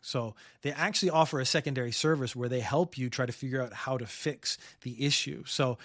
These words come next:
there was the story I remember the most. I don't know why. And it was the kid. It was in the summertime. He opened up the thing that has all the ice cream. He got in. And then I, I assume another, his friend, the other employee, closed it and took a picture of it as he was, like, comfortably resting in the ice cream thing.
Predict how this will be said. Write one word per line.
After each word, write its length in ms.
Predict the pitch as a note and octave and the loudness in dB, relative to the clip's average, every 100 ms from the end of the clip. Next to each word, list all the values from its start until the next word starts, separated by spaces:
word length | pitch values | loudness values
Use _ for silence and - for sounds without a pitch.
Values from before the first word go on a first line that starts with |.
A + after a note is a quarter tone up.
| - - - | -16 -14 -6
there 80 | |
was 160 | C3 A#2+ | -4 -4
the 60 | A#2+ | -6
story 340 | - D#3+ G#3 | -2 2 2
I 40 | |
remember 320 | A#3 F#3+ F3+ D#3+ | 2 2 2 2
the 60 | |
most. 280 | C#3 C#3 A#2+ | 2 0 0
I 60 | A#2+ | 0
don't 120 | D3+ | 2
know 80 | D#3 | 2
why. 280 | B2+ B2 | 4 2
And 140 | A#2+ A2+ | 0 -4
it 40 | |
was 160 | A#2 G#2 | -6 -8
the 80 | A#2 | -6
kid. 280 | - C#3+ | 0 0
It 120 | C#3 A#2+ | 0 -4
was 140 | A2+ | -6
in 40 | |
the 80 | A#2 | -4
summertime. 560 | - C#3 C3+ C#3 C3 B2+ - - | -2 -2 -2 -2 -2 -2 -8 -20
He 200 | - - | -12 -6
opened 340 | - C#3+ D#3+ C#3 | 0 0 2 2
up 160 | C#3 | 2
the 80 | C3 | -2
thing 200 | - C3+ | -4 -2
that 120 | B2+ | 0
has 160 | C3 B2+ | 0 0
all 60 | B2 | 0
the 160 | A#2+ | 0
ice 100 | A#2+ | -2
cream. 160 | - B2 | -2 -4
He 100 | B2+ | -2
got 280 | A#2+ B2 B2 | 0 2 2
in. 180 | B2 | -2
And 220 | B2 B2+ B2 | -4 -4 -2
then 100 | B2 | -4
I, 60 | |
I 220 | A#2 - | -6 -6
assume 200 | B2 C#3 | -4 -4
another, 320 | A#2+ A#2+ B2+ A2+ | -2 -2 -2 -2
his 180 | A#2 | -4
friend, 320 | - - B2 A#2+ | -4 -2 -2 -2
the 220 | G#2+ G#2+ | -8 -6
other 240 | B2 C#3 | -2 -2
employee, 400 | A#2+ - A#2 A2+ - - | -2 -4 -4 -4 -8 -18
closed 340 | - C3+ C3 B2 | -4 0 0 0
it 80 | A#2 | -4
and 80 | |
took 140 | A#2+ A2+ | -6 -4
a 40 | |
picture 320 | - C3 C3 | -4 -2 -2
of 120 | A#2 A#2 | -4 -4
it 100 | A2 | -6
as 200 | A2+ - | -6 -4
he 100 | B2 | -4
was, 180 | A#2 | -4
like, 260 | A2+ A2 - - - - | -4 -6 -10 -18 -20 -16
comfortably 540 | - C#3+ C3 B2+ A#2+ A#2 | -6 -4 -4 -4 -2 -2
resting 560 | A#2 A#2 - B2 A#2 | -2 -2 -4 -4 -6
in 300 | G#2+ A#2+ A#2 | -8 -8 -6
the 160 | A2+ G2+ | -6 -4
ice 200 | B2 B2 | -2 -4
cream 280 | - A#2 G#2+ | -6 -8 -8
thing. 340 | G#2 G2+ | -10 -12